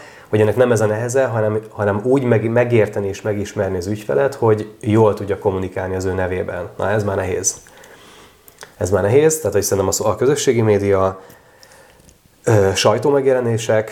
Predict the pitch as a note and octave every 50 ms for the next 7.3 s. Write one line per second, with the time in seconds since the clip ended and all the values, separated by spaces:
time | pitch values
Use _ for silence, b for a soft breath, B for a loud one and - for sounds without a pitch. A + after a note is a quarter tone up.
0 | - - - - - C3 B2 B2 A#2 A2 A2 A2 G#2+ G2+ G2 G2 F#2+ F#2 - -
1 | - - - _ _ _ _ _ _ _ _ _ _ _ _ _ _ A2 F#2+ F2+
2 | - - - - - - G#2 A2+ G#2+ G2+ F#2+ F#2 - G2+ - - G#2 F#2 - -
3 | G#2 F#2+ F#2+ F2 - G2 F#2 - G#2+ - - F#2+ F#2 F#2 G#2+ G#2 G#2 A2 A2 G2+
4 | G2 G2+ G2 G2+ G2 G2 F#2+ F#2 F#2+ - - G2+ F#2+ F2 - A#2 A2 B2 B2 A2
5 | G#2+ - - G2+ G2+ G2 F#2+ F#2+ - G2 F#2 F#2+ F#2+ F#2 F2+ F2 - - F#2+ F#2+
6 | F#2+ - - - F#2+ - F#2+ - - - - - - - G#2 G2+ G2+ G2 F#2+ -
7 | - - - A2 G#2+